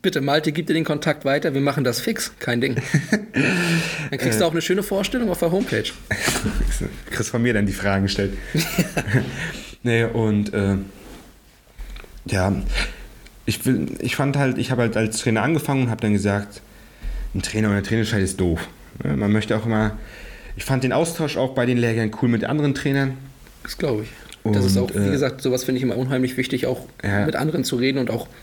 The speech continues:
Speaker 1: zuhören, wie machen die's? Sich
Speaker 2: Ja.
Speaker 1: Ideen holen.
Speaker 2: Das ist halt, Stefan Groß bringt mir auch sehr viel vom Taktischen bei.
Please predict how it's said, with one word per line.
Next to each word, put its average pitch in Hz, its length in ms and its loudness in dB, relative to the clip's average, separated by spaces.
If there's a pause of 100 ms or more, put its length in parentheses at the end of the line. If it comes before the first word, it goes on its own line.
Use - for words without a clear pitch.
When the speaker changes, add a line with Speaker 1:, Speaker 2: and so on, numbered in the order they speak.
Speaker 1:
zuhören, 131 420 0
wie 135 120 2
machen 127 280 2
die's? 117 240 -2 (640)
Sich 95 100 -4
Speaker 2:
Ja. 98 160 2
Speaker 1:
Ideen 123 240 0
holen. 123 320 0 (460)
Speaker 2:
Das 113 140 0
ist 131 160 0
halt, 127 280 2 (1080)
Stefan 101 380 0
Groß 127 380 0 (160)
bringt 110 160 2
mir 113 100 2
auch 98 240 -2 (100)
sehr 110 240 2
viel 131 360 0
vom 104 200 0
Taktischen 143 460 0
bei. 120 180 2